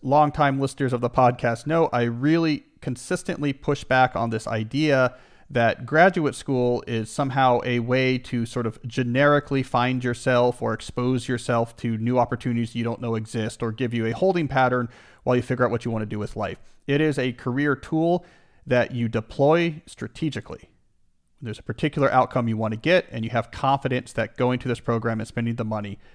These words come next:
will get you that outcome. Okay, Ty asks, "What is your opinion on background noise when doing deep and shallow work? For example, music, podcast, white noise, or even working in an environment like a coffee shop.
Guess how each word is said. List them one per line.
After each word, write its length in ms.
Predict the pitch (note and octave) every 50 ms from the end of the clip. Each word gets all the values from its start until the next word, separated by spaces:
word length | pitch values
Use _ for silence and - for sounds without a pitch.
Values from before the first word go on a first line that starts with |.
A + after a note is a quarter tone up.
| - - -
will 100 | - A2+
get 280 | A2 - A2+ G2+ - -
you 160 | G#2+ G2+ G2+ - -
that 300 | A#2 A2 G#2 G2+ - _ -
outcome. 400 | A2 G#2+ - - - - - - _ _ _ _ _ _ _ _ _ _ _ _ _ _ _ _ _ _ - - _ -
Okay, 320 | - A#2 A2+ - C3 B2 A#2+
Ty 380 | - - - D3+ E3+ F3+ E3+
asks, 440 | - C3+ C3 B2+ B2+ - - - - - - - - - - - - -
"What 160 | - D#3+ G#3
is 80 | A#3
your 100 | A#3+ A#3+
opinion 360 | G3 - - F#3+ F3+ E3+ D#3+ D3+
on 240 | - A#2+ A#2+ A#2 A2
background 520 | - C#3 C#3+ D#3+ D#3 - E3+ D#3 D#3 D#3
noise 340 | D3 C#3+ D3+ E3+ E3+ - -
when 100 | C3 A#2
doing 260 | A2+ A#2+ A#2 A#2 A2
deep 260 | A2 - B2+ B2 B2+
and 100 | A#2+ A#2
shallow 280 | - - A#2 A2+ A2 A2
work? 480 | A2 C#3 F#3 G3+ G3 - - - - -
For 160 | - B2+ A#2
example, 600 | A2+ - D3 D3+ D3+ - - D3+ C#3+ C#3 C3 - - - - - _ _ _ _ -
music, 460 | C#3 C3+ D#3+ E3+ - - E3 - -
podcast, 600 | - D3 D3 C#3+ C#3 - - C#3+ C3+ C3+ - - - - - - - - - - _ _ _ _ _ _ _ _ _ _ -
white 320 | - B2 C#3 E3+ G3 - -
noise, 460 | C3+ A#2+ A#2 G#2+ G#2+ G#2+ B2 C3 -
or 80 | - -
even 240 | C3+ C3 C3+ B2+
working 300 | B2 C#3+ D3+ - D#3 C#3+
in 60 | C3+ B2+
an 60 | B2+
environment 500 | B2 A#2+ B2+ B2 B2 A#2+ A#2+ A#2+ - -
like 240 | A2+ A2+ - - -
a 160 | - A2+ A2+ A#2
coffee 320 | - - D3+ C#3+ - A2+
shop. 380 | - - G#2 F#2 - _ _